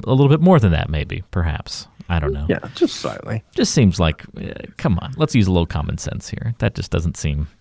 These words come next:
Speaker 1: I don't trust that. There's been enough things where people have said, "That's okay, this, this comes out of it, or this happens to it." No, no,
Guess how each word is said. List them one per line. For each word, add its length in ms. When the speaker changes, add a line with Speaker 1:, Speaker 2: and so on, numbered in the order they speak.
Speaker 1:
I 60
don't 160
trust 340
that. 200
There's 160
been 120
enough 220
things 200
where 80
people 160
have 80
said, 120
"That's 200
okay, 280
this, 280
this 220
comes 280
out 220
of 80
it, 80
or 80
this 200
happens 380
to 180
it." 140
No, 300
no, 60